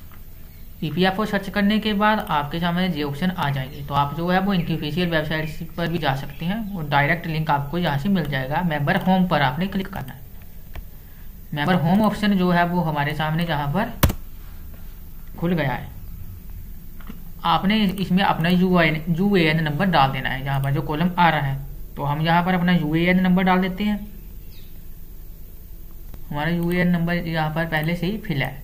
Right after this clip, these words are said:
तो यहाँ पर हम अपना password डाल देते हैं।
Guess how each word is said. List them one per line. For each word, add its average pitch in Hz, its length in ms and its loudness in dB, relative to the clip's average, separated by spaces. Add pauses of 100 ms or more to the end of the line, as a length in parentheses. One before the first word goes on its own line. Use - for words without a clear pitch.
(540)
तो 170 60 -6
यहाँ 175 240 4
पर 185 120 4
हम 143 180 2
अपना 147 260 2 (220)
password 160 400 6
डाल 180 200 6
देते 143 260 -4
हैं। 135 120 -8